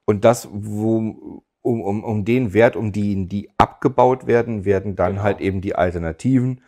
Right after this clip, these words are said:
Speaker 2: Richtig.
Speaker 1: quasi dazugebaut.
Speaker 2: Genau.
Speaker 1: Das heißt also auch über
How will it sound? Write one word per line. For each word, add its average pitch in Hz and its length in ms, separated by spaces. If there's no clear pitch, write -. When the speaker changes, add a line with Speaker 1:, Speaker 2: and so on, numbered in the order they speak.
Speaker 2:
Richtig. - 280
Speaker 1:
quasi 101 440
dazugebaut. 107 840
Speaker 2:
Genau. - 180
Speaker 1:
Das - 180
heißt 95 260
also 87 200
auch 87 200
über 85 380